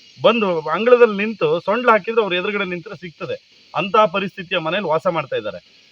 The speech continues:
ಇವರು ಹದಿನೈದು ದಿನದಿಂದ ಇವ್ರದೇ ಗದ್ದೆಗೆ, ಇವ್ರದೇ ತೋಟಕ್ಕೆ ಆನೆ ಬರ್ತಾ ಇದೆ. ಹದಿನೈದು ದಿನದಿಂದ ಒಂದೇ ಜಾಗಕ್ಕೆ, ಒಂದೇ ಜಮೀನಿಗೆ ಬರ್ತಾ ಇದೆ ಅಂತ ಹೇಳಿದ್ರೆ ಇವ್ರು ಏನ್ ಕ್ರಮ ತಗೊಂಡಿದ್ದಾರೆ? ಬಂದ್ ಎರಡು ಪಟಾಕಿ ಹೊಡೆದೋಗೋದು, ಆ ಪಟಾಕಿನ ಇವ್ರ ಹತ್ರ ಕೊಟ್ಟೋದ್ರೆ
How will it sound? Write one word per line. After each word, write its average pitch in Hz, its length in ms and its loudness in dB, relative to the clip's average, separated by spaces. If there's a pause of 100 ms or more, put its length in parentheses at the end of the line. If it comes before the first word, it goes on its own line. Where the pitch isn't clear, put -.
(100)
ಇವರು 190 360 2
ಹದಿನೈದು 240 580 0
ದಿನದಿಂದ 208 320 -4
ಇವ್ರದೇ 226 480 6
ಗದ್ದೆಗೆ, 208 460 -4
ಇವ್ರದೇ 208 300 2
ತೋಟಕ್ಕೆ 180 400 -6
ಆನೆ 160 180 -2
ಬರ್ತಾ 131 240 -8
ಇದೆ. - 500 -10
ಹದಿನೈದು 214 500 2
ದಿನದಿಂದ 196 340 -2 (460)
ಒಂದೇ 240 340 8
ಜಾಗಕ್ಕೆ, 214 440 2
ಒಂದೇ 214 320 6
ಜಮೀನಿಗೆ 208 360 -4
ಬರ್ತಾ 180 220 -4
ಇದೆ 175 140 -2
ಅಂತ 170 180 -8
ಹೇಳಿದ್ರೆ 170 240 -4
ಇವ್ರು 175 260 -6
ಏನ್ 208 280 6
ಕ್ರಮ 185 220 -2
ತಗೊಂಡಿದ್ದಾರೆ? 131 720 -8 (180)
ಬಂದ್ 214 240 4
ಎರಡು 196 160 2
ಪಟಾಕಿ 190 380 0
ಹೊಡೆದೋಗೋದು, 143 400 0
ಆ 147 80 2
ಪಟಾಕಿನ 226 440 0
ಇವ್ರ 214 140 2
ಹತ್ರ 311 160 2
ಕೊಟ್ಟೋದ್ರೆ 208 720 -6